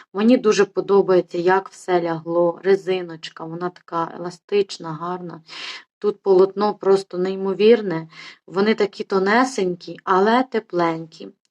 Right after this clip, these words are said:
Е, хоча до кінця досі не знаю, що це за пряжа. Скоріш всього, що це вовна, е, або ще ось цей, м, половинка, можливо, це напіввовна якась, а чи акрил.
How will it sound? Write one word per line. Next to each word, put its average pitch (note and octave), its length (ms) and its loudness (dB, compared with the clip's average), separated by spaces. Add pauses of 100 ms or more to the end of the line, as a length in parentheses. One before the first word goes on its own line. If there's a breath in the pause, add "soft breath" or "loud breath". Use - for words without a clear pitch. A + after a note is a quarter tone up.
(440 loud breath)
Е, F3 140 -4
хоча A#3 500 2
до G3+ 180 2
кінця A3+ 560 2
досі A#3+ 300 2
не G3 120 -2
знаю, G3 340 0
що G#3 200 -4
це G3 140 -14
за F#3 140 0
пряжа. E3 480 -2
Скоріш B3+ 400 -2
всього, G3 380 0
що - 180 -2
це A3+ 240 0
вовна, A3 600 4 (760 loud breath)
е, G3 300 -2
або A#3+ 720 4 (100)
ще A3+ 600 0
ось F#3+ 240 -4 (160)
цей, G#3 520 4
м, F3+ 420 -12 (120)
половинка, G#3+ 600 6
можливо, F#3+ 440 0
це G3 160 -6
напіввовна F3+ 800 2
якась, F3+ 560 -6
а - 40 -20
чи G#3 180 -2
акрил. F3 500 -2